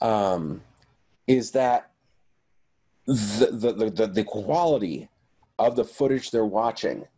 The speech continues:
really does look like a homemade video. You know what I mean? Like, they went and got different film and shot with a completely non-camera to make that happen.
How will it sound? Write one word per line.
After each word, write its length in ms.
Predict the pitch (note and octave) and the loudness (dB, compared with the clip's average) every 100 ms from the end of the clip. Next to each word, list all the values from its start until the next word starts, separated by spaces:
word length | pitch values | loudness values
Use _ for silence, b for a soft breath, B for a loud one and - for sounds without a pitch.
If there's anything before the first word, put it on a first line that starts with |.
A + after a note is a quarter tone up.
| _ _ - _ - | _ _ -20 _ -20
really 720 | - G#2+ C#3 G3+ G#3+ C3 - | -10 -2 0 2 2 0 0
does 380 | A#2+ A#2 G#2 - | 2 2 2 0
look 200 | G#2 - | -4 0
like 360 | F#2 E2+ - - _ _ _ _ _ _ G#2 | 2 2 -4 -14 _ _ _ _ _ _ 0
a 100 | A2 | 0
homemade 840 | - - A2+ G#2 G2+ G2 F#2+ E2 | -2 -2 0 2 0 -2 -4 -2
video. 500 | G2 F2+ E2 - - - | 0 0 0 -2 -6 -4
You 140 | G#2 | 0
know 60 | A2+ | 2
what 60 | |
I 40 | A2 | 2
mean? 160 | A#2 | 2
Like, 180 | A2+ A2 | 0 0
they 260 | C#3 E3 A#2+ | 0 0 0
went 180 | C3+ - | -2 -2
and 180 | A#2 - | -6 -4
got 300 | A2 A2 - _ | 0 0 -2 _
different 440 | A#2+ A#2+ - A#2+ - | -2 -2 0 -2 -2
film 520 | - B2+ G#2 F2 E2 b b b b - | -6 0 0 0 -6 b b b b -2
and 120 | G#2 | -2
shot 360 | - C3 A2+ G#2 | 0 0 0 0
with 180 | G#2 G2+ | -2 -2
a 60 | |
completely 680 | - F#2+ - - E3+ F3 A#2+ | -4 -6 -10 -2 0 0 0
non-camera 1500 | A2 G#2 G#2 G2+ G2+ G2 _ _ _ _ - - A#2+ G#2 F2+ | 0 2 2 2 -2 -6 _ _ _ _ -8 -2 0 0 -2
to 120 | - | -2
make 240 | G#2 A2+ A#2 | 0 2 2
that 160 | G2+ | 2
happen. 500 | - G#2+ G#2 F2+ E2+ | 2 0 0 -2 -4